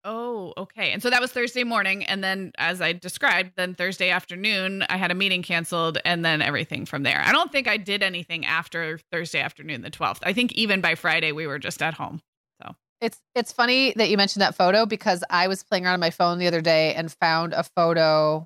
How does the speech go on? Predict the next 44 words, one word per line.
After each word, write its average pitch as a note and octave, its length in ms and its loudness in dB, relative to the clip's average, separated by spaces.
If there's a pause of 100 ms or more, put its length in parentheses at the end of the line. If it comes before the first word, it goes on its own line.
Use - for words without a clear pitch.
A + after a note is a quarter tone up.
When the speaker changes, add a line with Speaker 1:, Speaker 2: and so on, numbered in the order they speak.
Speaker 2:
or - 80 -16
maybe D#3+ 200 -4
it - 20 -6
was D#3 120 -6
on C#3 280 -2
Google C#3 180 -10
Photos, D3 380 2 (300)
and G3+ 160 2
found F#3+ 200 4
a F#3+ 80 4
photo E3 380 2
from E3 460 0 (180)
that D3 240 4 (320)
meal G#3+ 480 4
I F#3 140 0
just F3 200 -4
described. F3 580 2
Speaker 1:
Uh-huh. G3 280 -8 (140)
Speaker 2:
It's A#3+ 140 -4
not C4+ 160 4
a F4+ 60 4
very C4+ 220 4
good G3+ 240 -2
photo. F3 640 2
Like, F3+ 200 -4 (140)
I F#3+ 60 -10
think G#3 160 -6
it - 20 -12
was E3 140 -10
some, D#3 320 -8
um, D3 280 -10 (120)
chicken, D3 280 -16 (540)
I D3+ 40 -20
don't C#3+ 100 -16
know, C3+ 140 -8
like, C#3+ 200 -8 (540)
<laughs> - 500 -20
some G#3+ 120 -4
kind A#3 160 4
of F3 120 0
chicken F#3+ 220 -6
strip - 220 -8
situation. E3 560 -4 (580)
And G3+ 580 2